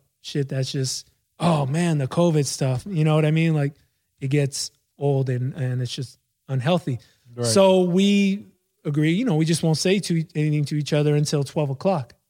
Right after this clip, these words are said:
Speaker 2: Hmm.
Speaker 1: And, and I realize that, so that's been fine.
Speaker 2: Well, what time do you wake up?
Speaker 1: Um, as of late, eight o'clock.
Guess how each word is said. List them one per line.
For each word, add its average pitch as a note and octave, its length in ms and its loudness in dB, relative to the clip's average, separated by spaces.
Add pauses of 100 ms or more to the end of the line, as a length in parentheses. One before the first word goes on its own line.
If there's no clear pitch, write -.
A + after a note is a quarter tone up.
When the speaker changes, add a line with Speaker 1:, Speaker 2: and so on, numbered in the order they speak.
Speaker 2:
Hmm. F3+ 80 -4 (600)
Speaker 1:
And, D3 520 0 (680)
and D#3 480 2 (500)
I D#3+ 120 2
realize D#3+ 680 4
that, D3+ 360 2
so F3 120 2
that's G3+ 240 6
been D#3+ 180 2
fine. C3+ 380 -2 (220)
Speaker 2:
Well, C#3+ 180 2
what D3+ 140 2
time D#3 180 2
do C#3+ 40 0
you C#3+ 60 0
wake B2+ 200 0
up? G2 160 -6 (920)
Speaker 1:
Um, C3+ 400 0
as C#3+ 180 0
of C3+ 140 0
late, D#3+ 380 2
eight C#3 120 0
o'clock. B2 420 -6